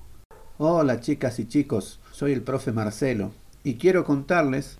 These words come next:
que el misterioso mensaje que encontró el capitán Barbarroja está completo dentro de la clase seis del proyecto La búsqueda del tesoro. Así que pueden descargar la clase y leer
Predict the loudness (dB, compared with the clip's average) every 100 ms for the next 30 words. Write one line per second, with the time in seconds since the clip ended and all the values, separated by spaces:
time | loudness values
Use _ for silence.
0 | -14 -4 -4 -4 -2 2 2 2 -2 -2
1 | -2 -2 -2 0 -4 -4 -6 -4 -4 -4
2 | -2 0 0 -4 -14 -8 -6 -4 -4 0
3 | 0 0 0 0 -2 -4 -6 -10 -12 -10
4 | -4 -4 -2 -4 -2 0 0 2 0 -2
5 | -2 -2 -2 -2 0 0 0 -4 -4 -12
6 | -8 2 2 2 -4 -6 -4 -4 -4 -4
7 | -2 0 -2 -2 -4 -4 -4 -6 -4 -4
8 | -4 -10 -20 -20 -16 -10 -6 -4 -4 -2
9 | 0 2 0 -4 -4 -2 0 0 0 0
10 | 0 -2 -6 -6 -18 -20 -4 -2 2 4
11 | 4 2